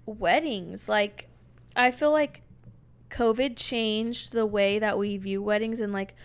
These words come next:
who you're supposed to invite and everything. Like, now,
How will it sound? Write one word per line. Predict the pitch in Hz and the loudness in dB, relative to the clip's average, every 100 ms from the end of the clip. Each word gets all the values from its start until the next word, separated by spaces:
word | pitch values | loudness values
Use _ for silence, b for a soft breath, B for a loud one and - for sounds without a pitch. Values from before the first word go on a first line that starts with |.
| B | B
who | - 233 | 0 0
you're | 220 220 | 2 0
supposed | 202 190 190 214 208 - | 0 0 0 2 0 -2
to | - 214 | -2 -2
invite | 214 214 226 247 214 | 0 0 2 2 0
and | 214 | -2
everything. | 202 208 202 | -2 -4 -4
Like, | 202 202 | -2 -4
now, | 208 202 202 233 | 0 4 4 2